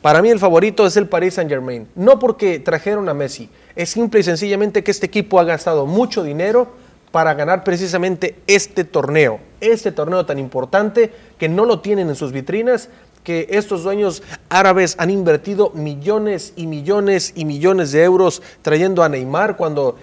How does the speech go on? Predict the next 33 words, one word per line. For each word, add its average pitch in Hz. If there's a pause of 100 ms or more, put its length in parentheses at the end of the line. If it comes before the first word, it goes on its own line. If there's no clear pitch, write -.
en 147
su 147
momento, 175
en 160
el 151
dos 139
mil 170
diecisiete, 160 (260)
gastaron 170
doscientos 180
veintidós 151
millones 160
de 143
euros 170
para 139 (100)
rescindir 156
el 226
contrato 175
que 143
tenía 160
con 147
el 135
Barcelona, 190 (240)
pagar 160
esa 160
cláusula, 214 (120)
sacarlo 196
del 143
Barça, 196
traerlo 185
al 180
Paris 165
Saint-Germain, 160